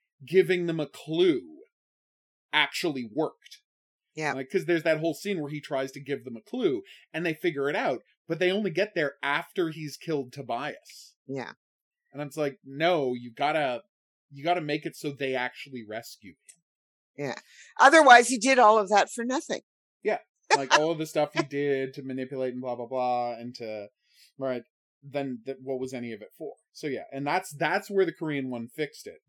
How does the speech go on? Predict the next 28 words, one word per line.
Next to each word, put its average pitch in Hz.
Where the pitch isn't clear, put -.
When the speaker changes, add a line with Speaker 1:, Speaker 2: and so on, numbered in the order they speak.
Speaker 1:
But 127
Speaker 2:
Yeah. 151
Speaker 1:
honestly, 208
the 165
performances 156
are 139
so 127
strong, 127
and 156
the 151
psychology 131
is 123
so 107
interesting. 208
Speaker 2:
Yeah. 143
Speaker 1:
One 196
hundred 165
percent, 147
this 131
is 127
one 123
of 113
the 110
best 104
episodes 90
they 98
ever 78
did. -